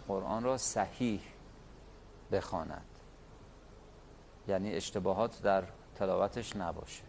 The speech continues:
اشتباهات اعرابی، کلمه‌ای، عبارتی یا هر نوع اشتباه دیگری. بتواند قرآن را روان بخواند، یعنی بدون تکلف و پشت سر هم، و وقتی که تلاوت می‌کنه که انه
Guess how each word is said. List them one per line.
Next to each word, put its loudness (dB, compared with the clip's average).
اشتباهات 2
اعرابی، 4
کلمه‌ای، 0
عبارتی 4
یا 2
هر 6
نوع 0
اشتباه 0
دیگری. -8
بتواند 10
قرآن 4
را 6
روان 6
بخواند، -2
یعنی 0
بدون 2
تکلف 0
و 2
پشت -2
سر 4
هم، 2
و 8
وقتی 2
که -2
تلاوت 6
می‌کنه 0
که -2
انه 0